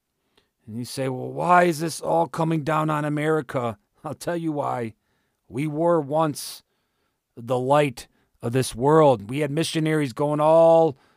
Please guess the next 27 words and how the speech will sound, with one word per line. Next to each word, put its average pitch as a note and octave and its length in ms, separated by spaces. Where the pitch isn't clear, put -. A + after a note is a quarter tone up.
across D#3 460
the D3+ 120
world, D3 540
and A2 120
now C3+ 220
we, C3+ 160
we C#3 260
have A2+ 400
brought C#3 380
great D3 340
shame D3+ 580
and B2 140
mockery C3 680
unto B2 340
our A#2+ 140
God. G#2+ 480
And A#2+ 140
First D#3+ 280
Peter E3+ 260
four E3 240
seventeen E3 560
says, D#3 220
"For D#3 120
the C#3+ 140
time E3+ 300
has D#3 140
come E3 360